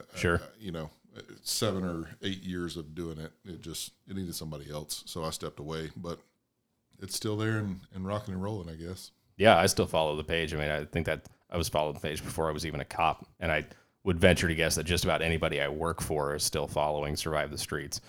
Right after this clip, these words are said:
Speaker 2: Yeah.
Speaker 1: Um, and, and, I mean, good on you for, for recognizing the deficiency in, in training, um, because it is something that is just, it, it,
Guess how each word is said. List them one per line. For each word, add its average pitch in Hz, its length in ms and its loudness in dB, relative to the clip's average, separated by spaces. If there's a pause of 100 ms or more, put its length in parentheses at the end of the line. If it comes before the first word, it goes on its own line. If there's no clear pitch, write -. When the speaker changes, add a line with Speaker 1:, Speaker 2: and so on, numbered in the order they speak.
Speaker 2:
Yeah. 80 120 -10
Speaker 1:
Um, 73 440 2 (460)
and, 90 180 6
and, 101 140 8
I 98 40 12
mean, 95 160 10
good 127 140 10
on 98 160 12
you 95 140 10
for, 90 240 2
for 101 120 6
recognizing 87 640 6
the - 60 0
deficiency 80 640 2
in, 76 120 -2
in 78 200 -4
training, 76 460 0 (280)
um, 76 520 2 (240)
because 87 260 0
it 87 80 2
is 87 140 4
something 87 300 4
that 71 120 0
is 73 140 -4
just, - 220 -6 (1120)
it, 85 200 -10
it, 90 180 -6